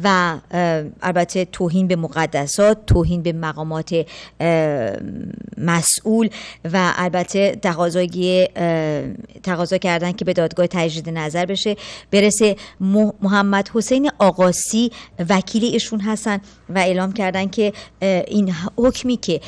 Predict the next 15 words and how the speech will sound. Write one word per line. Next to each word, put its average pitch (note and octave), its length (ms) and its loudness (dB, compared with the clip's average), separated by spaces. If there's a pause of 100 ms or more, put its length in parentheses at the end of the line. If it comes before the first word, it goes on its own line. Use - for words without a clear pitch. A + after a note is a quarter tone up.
(260)
به F#3 180 4
آقای F#3+ 720 2 (260)
امیر F#3 380 2
حسین A3 480 0
میر G3+ 280 0
اسماعیلی F3 720 -2 (260)
دادن F3+ 360 4
حکم F#3 440 0 (280)
واقعاً، F3+ 580 2 (300)
اه، F3 420 0
نادرستی F#3+ 760 0
است، G#3 120 -4
چرا G3 220 4
که، G3+ 280 2 (320)
اه، F#3+ 240 4